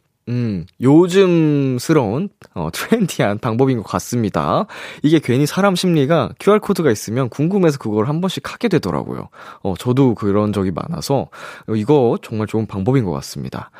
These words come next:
공팔삼삼님께서는요, 매일 올려보는 람디 사진 보고 간단한 팬아트 그려서 해시태그 비키라 해시태그랑 같이 에스엔에스에 올려보는 건 어떨까요?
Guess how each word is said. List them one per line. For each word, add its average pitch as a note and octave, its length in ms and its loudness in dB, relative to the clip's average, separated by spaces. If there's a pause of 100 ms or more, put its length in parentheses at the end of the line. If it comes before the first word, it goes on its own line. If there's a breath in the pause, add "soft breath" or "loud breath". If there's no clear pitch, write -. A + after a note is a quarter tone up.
(500 loud breath)
공팔삼삼님께서는요, D3+ 1800 0
매일 D3 320 4
올려보는 D3 520 4
람디 G#2 360 0
사진 E3 320 -2
보고 A#2 260 -2
간단한 D3+ 640 -2
팬아트 F#3 420 -2
그려서 G2 560 -4 (320 loud breath)
해시태그 E3 640 0
비키라 D3 420 0
해시태그랑 D#3 800 -2
같이 - 480 -10 (120)
에스엔에스에 A#2+ 480 -2
올려보는 A2+ 420 2
건 A#2+ 120 0
어떨까요? E2+ 680 0